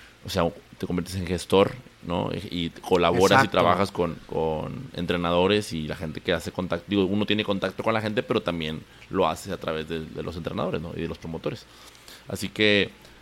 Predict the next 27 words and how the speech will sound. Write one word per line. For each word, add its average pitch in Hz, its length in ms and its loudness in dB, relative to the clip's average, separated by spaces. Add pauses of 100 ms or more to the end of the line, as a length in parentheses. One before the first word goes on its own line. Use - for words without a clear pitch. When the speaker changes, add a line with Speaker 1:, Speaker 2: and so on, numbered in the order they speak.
(140)
Speaker 1:
ahora 110 220 8
vamos 120 200 4
a 139 40 0
pasar 117 220 2
a 123 40 4
esta 123 120 -6
segunda 120 280 2
parte 123 160 2
de 127 60 -2
la 127 60 0
entrevista, 135 460 0 (920)
en 113 120 2
donde, 127 380 6 (420)
eh, 104 520 4
me 110 100 2
gustaría 113 400 2
que, 135 400 6 (920)
que 107 240 -2
no, 110 220 -2
te 110 160 0
retomaras 117 380 2
un 135 60 -2
poquito 135 580 8
en 120 100 6
el 110 100 2
tiempo 131 460 2 (800)
a 92 1080 4